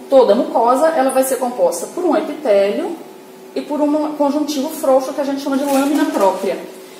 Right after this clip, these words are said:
No caso dos brônquios e também dos bronquíolos, essa mucosa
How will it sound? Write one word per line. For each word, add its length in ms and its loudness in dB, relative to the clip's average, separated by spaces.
No 200 2
caso 340 4
dos 180 -4
brônquios 540 -4
e 80 2
também 340 -2
dos 120 -6
bronquíolos, 800 -2
essa 200 -2
mucosa 560 0